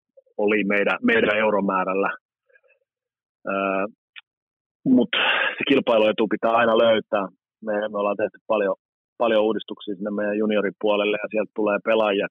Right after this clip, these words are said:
kyllä ja, ja, ja siinä mielessä varmaan näen, näen tälleen nopeasti ajateltuna, että, että se tavallaan tietynlainen paluu siihen,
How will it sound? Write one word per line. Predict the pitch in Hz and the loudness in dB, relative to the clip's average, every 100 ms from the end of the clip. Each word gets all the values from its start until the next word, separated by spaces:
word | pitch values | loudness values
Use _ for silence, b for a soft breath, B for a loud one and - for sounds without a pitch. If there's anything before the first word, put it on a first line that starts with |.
| - | -6
kyllä | 110 104 110 | -6 -4 -4
ja, | 110 - - | -6 -10 -12
ja, | 104 - _ - | -12 -12 _ -18
ja | 92 | -6
siinä | 120 110 | -2 0
mielessä | 107 104 - | 0 -2 -2
varmaan | 107 98 104 107 | -4 -2 -4 0
näen, | 104 101 - _ | 0 -2 -6 _
näen | 123 123 117 113 - | 2 2 2 0 -2
tälleen | - 110 110 | -2 2 2
nopeasti | 117 - 110 - | 2 2 0 2
ajateltuna, | 107 110 107 107 107 107 | 2 2 2 -2 -4 -6
että, | 107 - 101 - _ B B B B B _ | -8 -6 -8 -8 _ B B B B B _
että | - - | -10 -4
se | 107 - _ _ _ _ _ _ _ _ _ _ _ _ B _ _ _ 117 | -4 -4 _ _ _ _ _ _ _ _ _ _ _ _ B _ _ _ 0
tavallaan | 123 117 110 107 - _ | 2 4 2 0 -6 _
tietynlainen | - 123 110 110 104 101 _ | 0 2 2 2 0 -2 _
paluu | 113 107 107 | 0 2 0
siihen, | 101 104 92 | -2 -4 -4